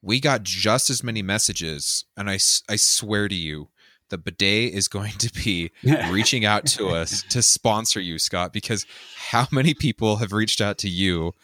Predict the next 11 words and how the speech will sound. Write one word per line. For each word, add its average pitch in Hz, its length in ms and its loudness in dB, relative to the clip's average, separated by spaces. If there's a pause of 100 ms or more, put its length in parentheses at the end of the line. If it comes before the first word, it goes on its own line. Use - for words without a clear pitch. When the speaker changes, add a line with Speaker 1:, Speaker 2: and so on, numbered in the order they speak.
(320)
Speaker 1:
about 104 320 0
your, 98 320 -2
your 101 240 -4
earth-shaking 110 1200 0
toilet 85 360 -2
<laughs> - 0 -
experience? - 1040 -6
Speaker 2:
Yeah. 101 280 0 (160)
No, 107 220 2
it, 131 240 2
it, 131 140 0